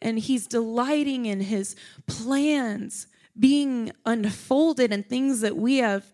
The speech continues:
talked about and heard for so long are beginning to come to pass. And he's delighting in his own plans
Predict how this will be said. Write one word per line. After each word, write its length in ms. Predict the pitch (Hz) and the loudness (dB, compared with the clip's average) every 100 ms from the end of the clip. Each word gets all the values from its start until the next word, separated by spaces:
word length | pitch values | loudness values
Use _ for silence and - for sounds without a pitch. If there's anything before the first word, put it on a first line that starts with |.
| _ - | _ -12
talked 420 | - 247 294 - | -4 -2 -2 -2
about 300 | 233 208 196 | 0 0 0
and 160 | 180 190 | -2 -4
heard 340 | 190 254 247 | -2 -2 -2
for 140 | - | -6
so 200 | 208 - | -6 -4
long 440 | 196 202 233 233 202 - - - - | -4 -4 -6 -8 -14 -20 -20 -20 -8
are 100 | 226 | -4
beginning 480 | 226 190 262 247 240 | -4 0 0 0 -4
to 560 | - 233 202 190 247 - _ _ | -6 -4 -4 -4 -10 -20 _ _
come 240 | - 233 226 | -6 -4 -4
to 120 | 196 | -8
pass. 640 | - 233 226 131 - - - _ _ _ _ _ _ _ _ _ _ _ - - 202 | -10 -8 -8 -8 -14 -16 -18 _ _ _ _ _ _ _ _ _ _ _ -20 -20 -6
And 140 | 240 | -2
he's 280 | 240 262 208 | 0 0 -2
delighting 1200 | 190 214 202 208 247 302 269 202 185 190 202 202 _ _ _ - | -2 -2 -2 -4 -2 0 0 -2 -4 -8 -10 -14 _ _ _ -2
in 140 | 247 | 0
his 240 | 208 185 180 | 0 -2 -6
own 640 | - - 233 233 220 196 | -6 -2 0 0 -2 -4
plans 920 | - - 233 190 190 220 - - - | -8 -6 -2 -2 -6 -12 -16 -16 -16